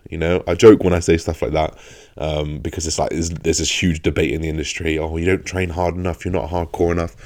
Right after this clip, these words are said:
Fuck that. People do what they wanna do. You know, like, you can grow off both. The research tells us you can grow off both. There's some that says one's better than the other. There's some that says the other's better than the other. So it's like, you know what? Just t-, pick your poison. Try both.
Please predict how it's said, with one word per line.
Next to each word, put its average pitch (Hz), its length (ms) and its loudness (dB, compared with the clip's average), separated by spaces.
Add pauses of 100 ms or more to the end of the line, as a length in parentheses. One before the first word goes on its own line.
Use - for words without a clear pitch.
(280)
Fuck - 300 -10
that. 82 300 0
People 104 260 0
do 104 120 2
what 92 120 2
they 85 80 0
wanna 80 240 -2
do. 71 180 -4
You 76 140 -4
know, 80 180 -2
like, 80 180 -4
you 90 100 -8
can 95 160 -6
grow 101 260 8
off 92 120 2
both. - 480 -2 (300)
The - 140 -8
research 95 480 2
tells 90 280 0
us 78 100 -6
you 85 80 -2
can 80 140 -6
grow 80 260 2
off 82 140 -4
both. - 360 -4 (600)
There's 101 160 2
some 101 240 8
that 95 120 2
says 104 220 4
one's 104 220 6
better 101 220 6
than 98 140 0
the 101 120 4
other. 104 320 6 (320)
There's - 160 -4
some 85 160 2
that 85 120 -2
says 87 200 2
the 82 120 2
other's 82 200 2
better 80 220 -2
than 76 100 -6
the 78 120 -2
other. 73 280 -4
So - 180 -4
it's - 220 -6
like, - 120 -6
you 90 120 -4
know 90 160 4
what? 90 320 2
Just - 300 -8
t-, - 100 -4
pick - 280 0
your 98 60 2
poison. 98 460 8 (380)
Try 104 320 8
both. 95 600 6